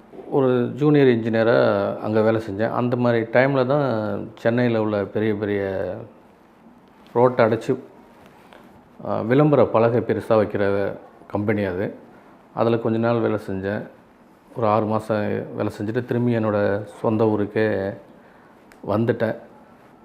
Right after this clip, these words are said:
வந்துட்டு அப்ப அந்த, அந்த சமயத்துல எங்க அண்ணன் வந்து ஒரு மீன் பிடிக்கிற போட்டு வச்சிருந்தாரு சென்னையில. சென்னை காசிமேட்டு, காசிமேட்டில் வச்சிருந்தாரு. அங்கேருந்து அது சரியா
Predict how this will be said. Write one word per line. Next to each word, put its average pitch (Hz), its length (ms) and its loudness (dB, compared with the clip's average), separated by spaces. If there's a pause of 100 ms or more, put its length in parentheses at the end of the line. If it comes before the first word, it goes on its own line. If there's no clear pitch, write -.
(260)
வந்துட்டு 165 360 4
அப்ப 120 340 6
அந்த, 117 240 4
அந்த 117 280 0
சமயத்துல 143 380 2
எங்க 120 180 0
அண்ணன் 120 280 0
வந்து 110 540 0 (480)
ஒரு 113 140 -2
மீன் 139 320 0
பிடிக்கிற 101 480 0 (640)
போட்டு 127 320 4
வச்சிருந்தாரு 101 480 -2 (120)
சென்னையில. 101 540 -2 (400)
சென்னை 127 520 -2
காசிமேட்டு, 113 520 2 (280)
காசிமேட்டில் 107 440 -2
வச்சிருந்தாரு. 101 400 -4 (160)
அங்கேருந்து 123 460 0
அது 113 180 0
சரியா 110 560 0